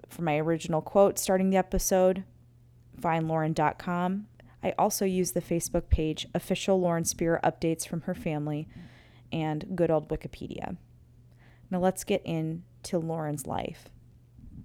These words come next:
Lauren Spear was born on January seventeenth, nineteen ninety-one, to Charlene and Robert Spear. Her father was an accountant,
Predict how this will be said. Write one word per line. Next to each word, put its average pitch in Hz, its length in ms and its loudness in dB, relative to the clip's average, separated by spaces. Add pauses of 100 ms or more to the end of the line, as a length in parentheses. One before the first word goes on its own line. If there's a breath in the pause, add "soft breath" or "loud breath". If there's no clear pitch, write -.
(600 soft breath)
Lauren 240 280 6
Spear 175 400 4
was 175 160 0
born 165 280 0
on 160 120 0
January 185 420 2
seventeenth, 170 760 -2 (120)
nineteen 180 380 -2
ninety-one, 160 720 -2 (160)
to - 100 -4
Charlene 190 500 2
and 180 120 2
Robert 151 320 2
Spear. - 480 -4 (800 soft breath)
Her 220 120 0
father 226 320 8
was 233 180 4
an 208 80 2
accountant, - 680 -4